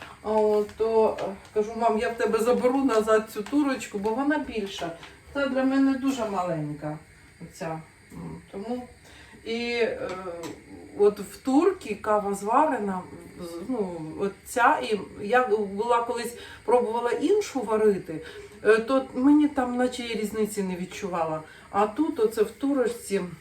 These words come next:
ну, по-перше, тут такий помол, як для турки. От, і коли заварюєш в чашці, то плавають оці частинки. От, ну, або в електротурці. Ну, отак от в турці заварена, неймовірний смак. Так що, хто ще не замовив, хто то любить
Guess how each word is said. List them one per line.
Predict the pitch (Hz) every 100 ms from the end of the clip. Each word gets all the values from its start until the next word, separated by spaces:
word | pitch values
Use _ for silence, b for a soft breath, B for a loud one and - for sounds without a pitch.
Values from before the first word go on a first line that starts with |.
| -
ну, | 262 294
по-перше, | 247 269 - 262
тут | 277 262
такий | 254 - 247
помол, | 262 269 339 370
як | 226 202
для | 190 202 240
турки. | 240 220 185 - 160 147 B B B -
От, | 196 175 185
і |
коли | 202 240 247
заварюєш | 233 240 254 247 240
в | -
чашці, | - 269 370 - - 214 196 B B
то | 247 240
плавають | 240 254 247 220 214 214
оці | 208 208
частинки. | - 220 - - 208 180 160 151 151 B B -
От, | 190 185 175
ну, | 311
або | 440 294 233 269
в | 240
електротурці. | 233 247 - 214 220 214 208 190 - 196 214
Ну, | 247
отак | 233 233 285 285
от | 226
в | -
турці | - 277 311 - 202
заварена, | 208 190 185 170 165 165 165
неймовірний | 196 196 190 180 180 165 156 151 151
смак. | - 160 160 -
Так | 190 -
що, | 240 220 B B B
хто | - - 262 247
ще | 240 - 247 247
не | 247
замовив, | 254 269 - 269 277 208 208 202
хто | - - 220
то | 240 226
любить | 214 262 208 202